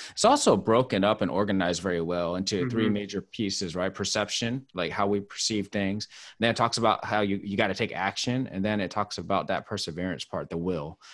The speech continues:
Speaker 1: And it breaks it down into those areas and gives you a lot of wisdom along the way, like thousands of years ago wisdom, right? And then Ryan gets to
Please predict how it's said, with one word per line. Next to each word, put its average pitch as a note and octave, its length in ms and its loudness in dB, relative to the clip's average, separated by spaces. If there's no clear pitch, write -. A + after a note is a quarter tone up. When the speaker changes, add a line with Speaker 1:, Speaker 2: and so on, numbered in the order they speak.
Speaker 1:
And G#2 160 2
it F#2 80 0
breaks B2 320 2
it E2+ 80 -6
down F#2+ 260 0
into F#2+ 200 -4
those E2 180 -4
areas F2+ 320 -2
and F2 80 -6
gives F2+ 180 -6
you F#2 140 -6
a D#2+ 100 -6
lot E2 120 -4
of D#2 80 -6
wisdom E2+ 340 -6
along D#2+ 280 -6
the D2+ 100 -10
way, E2+ 180 -6
like D#2 220 -10
thousands F#2+ 460 0
of E2 120 -8
years F2 500 -4
ago E2+ 360 -4
wisdom, D#2+ 440 -6
right? E2 240 -6
And E2+ 140 -8
then D#2+ 160 -8
Ryan F#2 380 -4
gets F2 220 -6
to F2 120 -10